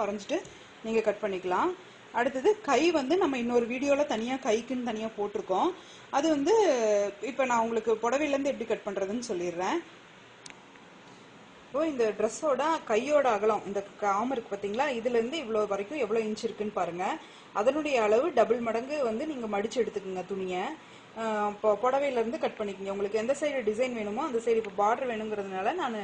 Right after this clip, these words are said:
பார்டர் சைடுல இருந்து கட் பண்ணி எடுத்திருக்கேன். கட் பண்ணி எடுத்துட்டு நாலா துணியை மடிச்சு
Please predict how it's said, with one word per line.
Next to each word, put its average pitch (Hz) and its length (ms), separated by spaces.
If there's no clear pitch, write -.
பார்டர் 233 300
சைடுல 208 220
இருந்து 214 140
கட் 202 180
பண்ணி 190 200
எடுத்திருக்கேன். 180 460
கட் 277 160
பண்ணி 294 160
எடுத்துட்டு 233 400
நாலா 262 380
துணியை 254 340
மடிச்சு 214 240